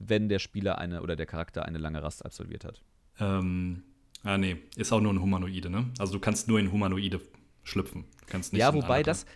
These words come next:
Speaker 1: find, das find ich halt ein bisschen wirr. Ich würde halt be-, ich würde halt, ich würde es halt als Spielleiter zumindest so umändern, dass es halt irgendwie in der Kategorie sein muss,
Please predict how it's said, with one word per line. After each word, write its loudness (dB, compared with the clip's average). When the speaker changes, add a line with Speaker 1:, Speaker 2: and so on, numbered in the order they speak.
Speaker 1:
find, 0
das 2
find -2
ich -4
halt -2
ein -4
bisschen -4
wirr. 4
Ich -2
würde 6
halt 4
be-, -4
ich -4
würde 6
halt, 4
ich -2
würde 6
es 0
halt 2
als -4
Spielleiter 4
zumindest 0
so 4
umändern, 4
dass 2
es -4
halt 2
irgendwie -2
in -2
der 4
Kategorie -2
sein 2
muss, -2